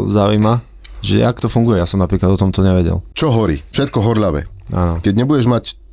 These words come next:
Speaker 2: palivo, tak ten požiar nebude existovať.
Speaker 1: Aha.
Speaker 2: Čiže skôr, ako ten požiar príde k bodu X Y, línii X Y,
Speaker 1: Tak to bude už vypálené.
Speaker 2: tak presne z opačnej strany,
Speaker 1: A
Speaker 2: alebo
Speaker 1: nie.
Speaker 2: po vetre, to sú presne stanovené podmienky a špecifika.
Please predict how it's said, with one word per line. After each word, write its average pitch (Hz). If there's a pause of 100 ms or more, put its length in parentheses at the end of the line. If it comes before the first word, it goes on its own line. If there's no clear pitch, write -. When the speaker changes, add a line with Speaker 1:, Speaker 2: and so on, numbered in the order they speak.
Speaker 2:
palivo, 98 (120)
tak -
ten 98
požiar 120
nebude 113
existovať. 92 (380)
Speaker 1:
Aha. 90
Speaker 2:
Čiže 107
skôr, 127
ako 95
ten 98
požiar 113
príde 107 (200)
k 92
bodu 110
X 117
Y, 113 (440)
línii 104
X -
Y, 127 (140)
Speaker 1:
Tak -
to 104
bude 101
už 101
vypálené. 101
Speaker 2:
tak 101
presne 123
z -
opačnej 110
strany, 104
Speaker 1:
A 117
Speaker 2:
alebo 98
Speaker 1:
nie. 76
Speaker 2:
po 92
vetre, 104
to 87
sú -
presne 87
stanovené 90
podmienky 90
a 90
špecifika. 104